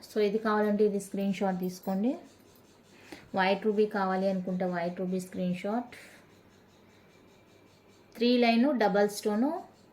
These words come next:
వైట్ and రూబీ వచ్చేస్తుంది. And నెక్స్ట్ వచ్చేసరికి ఫుల్ వైట్, ఫుల్ వైట్ వచ్చేస్తుంది. ఫుల్ వైట్ కావాలి అనుకున్న వాళ్ళైతే ఇది స్క్రీన్ షాట్ తీసేసుకోండి. అన్నీ కూడా చాలా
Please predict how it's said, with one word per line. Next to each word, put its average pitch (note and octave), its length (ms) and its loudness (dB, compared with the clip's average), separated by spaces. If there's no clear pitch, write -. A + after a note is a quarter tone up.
వైట్ F#3+ 260 0
and G#3+ 160 2
రూబీ F#3 220 0
వచ్చేస్తుంది. F#3 720 -2
And G3+ 100 2
నెక్స్ట్ G#3+ 280 0
వచ్చేసరికి A3+ 460 -2
ఫుల్ A3+ 320 2
వైట్, F3 400 -2
ఫుల్ A3+ 260 2
వైట్ G3 280 4
వచ్చేస్తుంది. F#3+ 720 -4
ఫుల్ A#3 200 0
వైట్ G3+ 320 0
కావాలి G3 380 2
అనుకున్న F#3+ 320 -2
వాళ్ళైతే F#3+ 420 -2
ఇది G#3 180 -4
స్క్రీన్ F3+ 400 -4
షాట్ F3+ 260 -6
తీసేసుకోండి. F3 760 -8
అన్నీ A3 260 4
కూడా A3+ 200 2
చాలా G3 220 2